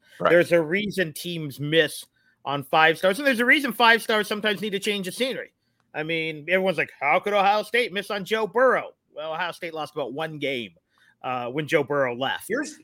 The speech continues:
Speaker 1: here's the better, here's the better one. Scott Frost said to Joe Burrow, "No thanks. We have Adrian Martinez."
Speaker 2: And coming out of high school, Martinez is the real deal.
Speaker 1: Yeah, well, for sure. Trust me. I, trust
Speaker 2: But
Speaker 1: me.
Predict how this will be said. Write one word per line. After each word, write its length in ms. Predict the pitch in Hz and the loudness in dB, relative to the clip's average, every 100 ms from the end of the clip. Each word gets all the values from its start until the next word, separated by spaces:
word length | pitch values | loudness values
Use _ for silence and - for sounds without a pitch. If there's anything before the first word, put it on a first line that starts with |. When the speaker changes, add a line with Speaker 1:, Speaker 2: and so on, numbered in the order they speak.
| - | -2
Speaker 1:
here's 220 | 240 277 | 0 2
the 80 | 226 | 6
better, 360 | 151 214 190 - | 10 12 10 8
here's 200 | 202 240 | 0 2
the 100 | 202 | 6
better 240 | 170 196 | 8 8
one. 260 | 185 127 104 | 8 4 2
Scott 460 | - - 185 214 - | -4 4 6 6 2
Frost 580 | - 202 226 185 - | 6 8 8 4 -2
said 200 | - 196 165 | -2 -2 -4
to 60 | |
Joe 260 | 135 139 131 | -4 2 2
Burrow, 360 | 110 120 123 | 6 8 8
"No 240 | 127 156 202 | 4 2 0
thanks. 540 | 202 214 214 123 - | -2 0 0 -2 -6
We 120 | 131 131 | -4 2
have 160 | 131 | 2
Adrian 500 | 135 135 127 131 123 | 2 -2 -2 -2 2
Martinez." 880 | 120 110 104 135 120 - - - - _ _ _ _ _ _ _ _ - | 4 4 4 0 0 0 -6 -14 -16 _ _ _ _ _ _ _ _ -16
Speaker 2:
And 120 | 139 | -4
coming 220 | 175 196 | -2 4
out 140 | 202 190 | 4 6
of 60 | |
high 140 | 175 214 | 4 2
school, 200 | - 175 | -2 -2
Martinez 500 | 151 143 165 180 131 | -2 -2 -6 -6 -8
is 120 | 113 | -14
the 60 | |
real 180 | 117 139 | -6 -6
deal. 300 | 127 156 127 _ _ - | -2 -2 -2 _ _ -2
Speaker 1:
Yeah, 220 | 95 120 - | 4 4 4
well, 140 | 113 | 2
for 140 | 139 135 | 2 -2
sure. 280 | - 180 226 | 4 6 6
Trust 320 | - 139 - | 6 2 2
me. 80 | 101 | 4
I, 120 | 113 | 4
trust 380 | - 120 269 | 4 8 8
Speaker 2:
But 20 | |
Speaker 1:
me. 80 | 240 | 8